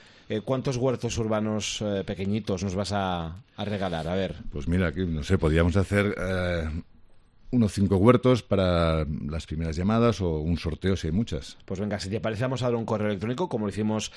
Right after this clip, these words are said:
Speaker 1: hace poco con una, una caja de naranjas que tuvo mucho éxito. Eh, simplemente han de enviarnos un correo electrónico al mail duros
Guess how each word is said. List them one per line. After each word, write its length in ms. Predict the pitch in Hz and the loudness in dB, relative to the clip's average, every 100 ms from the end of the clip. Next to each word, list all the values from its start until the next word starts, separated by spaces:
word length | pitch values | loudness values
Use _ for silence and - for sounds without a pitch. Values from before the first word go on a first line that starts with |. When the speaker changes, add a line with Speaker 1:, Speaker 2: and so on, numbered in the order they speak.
| - - | -16 -6
Speaker 1:
hace 240 | 98 110 | -4 -2
poco 240 | 104 110 101 | 0 0 0
con 260 | 101 95 | -2 0
una, 720 | 92 85 104 101 95 90 87 82 - - - | -4 -4 -2 -2 -2 -2 -2 -6 -10 -20 -10
una 200 | 101 104 | -4 -4
caja 260 | 107 101 107 | -4 -4 -2
de 80 | 107 | 0
naranjas 400 | 101 104 156 - | 0 0 -2 -2
que 80 | |
tuvo 180 | 113 113 | -2 0
mucho 280 | 104 104 110 | 0 0 -2
éxito. 420 | 104 127 175 196 - - - | -2 -2 -2 -4 -6 -20 -6
Eh, 100 | 104 | -4
simplemente 540 | 107 147 156 147 160 - | -2 0 0 0 -2 -2
han 160 | 131 | -2
de 80 | 131 | 0
enviarnos 480 | 131 127 127 135 117 | 0 2 2 0 0
un 120 | 120 | -2
correo 300 | 123 123 123 | 0 0 2
electrónico 640 | 127 113 117 117 127 123 151 | 2 0 0 0 -2 -2 -6
al 220 | 107 101 | -2 0
mail 360 | 104 113 131 135 - | 2 2 0 -2 -4
duros 640 | 113 139 165 196 - - | -2 2 2 2 -2 -8